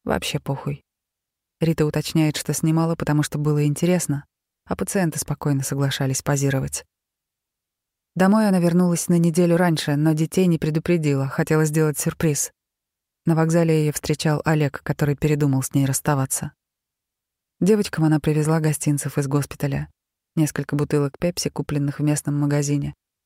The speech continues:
и двенадцать банок апельсинового варенья, которое прислали в госпиталь солдатам в коробке с гуманитарной помощью. "С орешками, очень вкусное", вспоминает Даша. На зарплату, полученную в вагнеровском госпитале, Рита отремонтировала свою трешку,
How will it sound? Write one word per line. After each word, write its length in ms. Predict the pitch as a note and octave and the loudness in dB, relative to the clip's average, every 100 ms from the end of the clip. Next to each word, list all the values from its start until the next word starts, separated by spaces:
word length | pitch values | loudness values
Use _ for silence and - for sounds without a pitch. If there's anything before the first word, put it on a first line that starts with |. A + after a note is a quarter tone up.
| _ | _
и 80 | F3+ | -2
двенадцать 480 | E3 D#3+ D#3+ D3+ C#3+ | 0 0 0 -2 -2
банок 320 | D3 C#3+ - | 0 0 -2
апельсинового 680 | - C#3+ - D3 C#3+ C#3 C3+ | -4 -4 -2 0 0 0 0
варенья, 540 | C#3+ D3 C#3+ C3+ C3+ | 0 0 0 -2 -4
которое 360 | - - C#3 C#3 | -6 -4 -2 -2
прислали 440 | - C#3 D3 C3+ | -2 -2 0 -2
в 60 | C3+ | -2
госпиталь 440 | C#3+ - - C3+ | -4 -4 -6 -6
солдатам 480 | C3+ C3+ C#3 D3 C3+ | -2 -2 0 0 -2
в 100 | - | -4
коробке 400 | D3 C#3+ - C#3+ | -2 -2 -2 -4
с 60 | C3+ | 0
гуманитарной 580 | C#3 C#3 - C#3 C3+ | 0 0 0 0 0
помощью. 600 | C3+ C3+ C3+ C3 - C#3+ - _ _ _ _ - | -2 -4 -4 -4 -6 -8 -12 _ _ _ _ -8
"С 120 | - | -2
орешками, 500 | E3+ D3+ D#3 - C#3+ | 0 0 -2 -4 -2
очень 240 | D3 - | -2 -2
вкусное", 500 | C#3 - C#3+ - C#3+ | -6 -4 -4 -2 -4
вспоминает 580 | D#3 - D#3 D3 D3 C#3+ | -4 -2 0 2 2 0
Даша. 360 | C#3 C#3 - E3 _ _ _ _ _ _ _ _ _ _ | 0 -2 -4 -10 _ _ _ _ _ _ _ _ _ _
На 100 | - | 0
зарплату, 460 | E3 E3 - F#3 F3+ | 2 2 2 0 2
полученную 640 | F3 F3 F3 E3+ E3 E3 | 2 2 0 0 2 2
в 60 | D3+ | 2
вагнеровском 600 | E3 D#3 D#3 D3+ - D#3 | 0 2 0 0 -2 0
госпитале, 500 | D3+ D3+ C#3+ - D3+ | 2 0 -4 -2 0
Рита 280 | E3 E3+ D#3 | 0 2 0
отремонтировала 720 | - D3+ D3 - D3+ C#3+ C#3 | 0 2 0 0 -2 -2 -2
свою 320 | - C#3+ C#3+ | -2 -2 -2
трешку, 440 | F3+ G3 - - | 0 -2 -2 -8